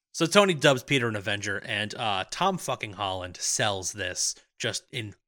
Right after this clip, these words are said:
facial expressions. It's so good when he, when he gets dubbed an Avenger, his excitement and then, like, the seriousness of the situation sets in, and it's just,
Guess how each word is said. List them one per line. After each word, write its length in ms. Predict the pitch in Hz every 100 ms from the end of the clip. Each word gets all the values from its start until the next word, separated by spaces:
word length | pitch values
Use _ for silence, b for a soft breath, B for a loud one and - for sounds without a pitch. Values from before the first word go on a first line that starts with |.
| -
facial 560 | - 127 113 135 110
expressions. 920 | 117 - - 104 92 - 85 101 - - _ _ _
It's 200 | - 123
so 340 | - - 147 123
good 320 | 110 95 92 _
when 120 | 113
he, 120 | 120 117
when 100 | 113
he 80 | 127
gets 260 | 131 120
dubbed 380 | - 120 120 120
an 80 | 123
Avenger, 440 | 104 107 101 92
his 180 | 85 107
excitement 640 | 113 - - 120 127 131 -
and 140 | 113
then, 100 | 110
like, 240 | 104 101
the 60 | -
seriousness 560 | - 131 117 110 - 107
of 60 | -
the 60 |
situation 680 | - 131 104 104 110 113 110 -
sets 320 | - 120 -
in, 180 | 117 113
and 100 | 110
it's 120 | 107
just, 240 | - 127